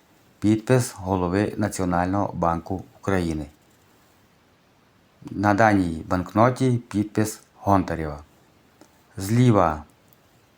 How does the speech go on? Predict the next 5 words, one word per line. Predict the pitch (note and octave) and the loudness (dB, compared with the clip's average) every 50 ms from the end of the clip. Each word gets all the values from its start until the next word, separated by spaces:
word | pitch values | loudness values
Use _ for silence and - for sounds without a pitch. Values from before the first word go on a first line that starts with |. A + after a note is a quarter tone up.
| _ _ - - | _ _ -16 -12
в | G2 G2 G2 | -8 -2 2
нижньому | G#2+ A2 G#2+ G2 E2 F2 F2 E2+ E2+ E2+ D#2+ | 4 4 4 4 2 0 -2 -2 -4 -4 -6
куті | - - F#2 E2+ - - A#2 C3 C#3 C3+ B2+ - - _ _ _ _ _ _ _ _ _ _ _ _ _ _ _ _ _ _ _ _ _ _ - _ _ - | -8 -10 -10 -6 -2 0 2 2 2 0 -2 -8 -12 _ _ _ _ _ _ _ _ _ _ _ _ _ _ _ _ _ _ _ _ _ _ -20 _ _ -2
номінал | G2+ G#2 G#2 G#2 G#2 G#2 G#2 F#2+ F2 D#2 D2 - - - | 0 2 2 4 4 4 4 4 2 0 -2 -8 -14 -14
двадцять | - F#2+ F2 F2+ F2 E2+ F#2 - - - C#3 B2+ C3+ - | -10 -4 0 2 4 4 2 0 0 0 0 0 -2 -6